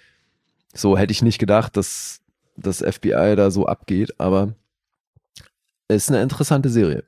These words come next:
Also kann ich wirklich jedem empfehlen. Das ist natürlich,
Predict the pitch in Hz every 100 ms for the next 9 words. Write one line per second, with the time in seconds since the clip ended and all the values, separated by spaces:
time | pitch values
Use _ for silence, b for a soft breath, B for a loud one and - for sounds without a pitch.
0 | _ - 90 87 - 104 101 98 98 -
1 | - - 101 98 90 - 107 107 107 _
2 | _ _ _ _ _ _ _ _ _ _
3 | _ - 90 - 104 87 - 120 104 -